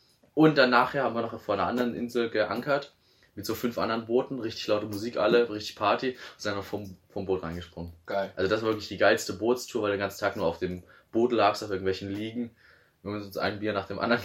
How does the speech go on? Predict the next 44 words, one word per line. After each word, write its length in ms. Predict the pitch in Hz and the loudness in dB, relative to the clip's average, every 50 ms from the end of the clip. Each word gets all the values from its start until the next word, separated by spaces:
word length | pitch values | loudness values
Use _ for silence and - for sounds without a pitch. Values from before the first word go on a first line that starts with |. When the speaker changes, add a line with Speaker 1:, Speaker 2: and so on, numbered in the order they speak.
| 107 101 | -4 -6
Speaker 1:
<laughs> 60 | 104 | -4
gegönnt, 300 | 110 110 123 117 113 - - - - - 160 | 0 2 2 2 2 -2 -4 -6 -2 0 0
Speaker 2:
<laughs> 260 | 147 - 160 143 - - | 2 2 2 0 0 2
Speaker 1:
haben 300 | - 131 120 127 120 92 92 | 4 4 4 4 2 -2 0
Melone 400 | 110 107 110 113 120 127 123 120 | 0 2 4 6 6 8 6 4
von 160 | - 113 110 | 0 0 0
den 140 | 113 110 110 | -2 -2 -2
Typen 240 | - 113 104 104 104 | -4 -8 -8 -6 -6
bekommen 480 | 107 104 - - 107 107 107 107 - - - - _ _ | -6 -4 0 2 2 2 0 -2 -12 -16 -20 -20 _ _
und 100 | - 92 | -8 -8
es 120 | 95 92 87 | -6 -4 -2
war 100 | 90 87 | -2 -2
einfach 160 | 82 85 85 | -2 -4 -4
saugeil 400 | 82 87 80 80 82 85 80 82 | -4 -2 -2 -2 0 -2 -2 -2
mit 140 | 82 80 85 | -4 -6 -8
der 80 | 85 | -10
Musik. 360 | 82 85 82 82 85 82 - - _ _ _ _ _ _ _ _ _ _ _ _ - | -10 -10 -10 -10 -12 -12 -14 -16 _ _ _ _ _ _ _ _ _ _ _ _ -8
Also 180 | - - - 107 | -2 0 2 4
das 160 | 110 117 - | 4 4 4
war 100 | 117 110 | 2 2
wirklich 280 | 104 95 107 98 - - | 2 2 0 -2 -4 0
Partyurlaub 560 | - 101 107 - - 123 110 110 107 104 - | 4 6 6 6 6 4 4 4 4 4 2
mit, 160 | 104 101 98 | 0 -4 -4
mit 240 | 98 98 92 90 92 | -4 -4 -6 -6 -4
Matthias. 640 | 90 87 87 87 - 120 123 131 131 131 - - _ - _ _ _ _ _ _ _ _ - | -2 -2 -4 -2 0 2 4 4 4 2 -2 -14 _ -20 _ _ _ _ _ _ _ _ -10
Wir 80 | 90 | -6
werden 80 | 90 90 | -4 -4
mal 80 | 87 | -2
gleich 140 | 87 90 90 | -2 -4 -4
ein 40 | 90 - | -6 -6
paar 80 | - 82 | -8 -6
Bilder 260 | 82 92 92 95 90 | -4 -2 0 -2 -2
zeigen. 360 | - - 95 92 95 98 95 _ _ _ _ - - _ _ - | -2 -4 -4 -4 -4 -8 -14 _ _ _ _ -20 -20 _ _ 0
Live-Reaction, 600 | - 101 113 117 - 113 90 82 - - - 87 | 4 6 6 6 6 6 4 4 4 0 -6 -8
auch 120 | 80 82 85 | -8 -8 -6
ein 40 | - | -6
paar 140 | 90 85 | -6 -4
Bilder. 320 | 85 90 90 87 85 85 - _ _ _ _ _ _ _ _ - | -2 -2 -4 -4 -6 -8 -10 _ _ _ _ _ _ _ _ -4
Und 100 | 113 113 | 0 4
wir 60 | 120 | 4
haben 120 | 117 101 101 | 4 4 4
auch 60 | 107 | 2
nur 100 | 110 104 | 2 2
einfach 240 | 98 90 92 - | 2 2 0 -4